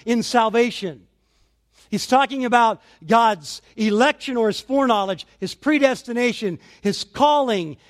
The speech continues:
his justification, and his glorification of the saints,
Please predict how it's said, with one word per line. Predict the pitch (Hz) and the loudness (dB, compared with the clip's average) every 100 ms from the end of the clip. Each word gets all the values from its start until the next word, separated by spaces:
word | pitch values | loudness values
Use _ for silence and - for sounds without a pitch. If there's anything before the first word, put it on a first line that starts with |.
| _ | _
his | - 214 143 | -2 -2 -2
justification, | 131 285 - 226 233 - 240 233 233 226 185 - - | -2 -2 -2 -6 -8 0 0 0 -2 -4 -4 -10 -2
and | 226 | 0
his | 220 165 | 0 -4
glorification | 190 240 262 240 226 - 226 - | -2 2 2 0 -4 -2 -2 -2
of | 220 | -8
the | 185 | -8
saints, | - 254 247 220 165 | -2 0 2 -2 -6